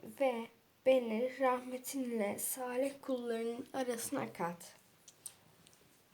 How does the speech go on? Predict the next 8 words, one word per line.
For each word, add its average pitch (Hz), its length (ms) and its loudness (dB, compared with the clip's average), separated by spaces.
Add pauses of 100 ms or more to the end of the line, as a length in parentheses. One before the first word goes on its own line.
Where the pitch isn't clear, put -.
(560)
Hazreti 262 560 0
Musa 285 500 4
Aleyhisselam'ın 269 920 4
duası. 226 580 2 (1300)
"Rabbim, 233 720 0 (540)
gönlüme 262 560 2
ferahlık 254 760 0
ver. 185 320 -2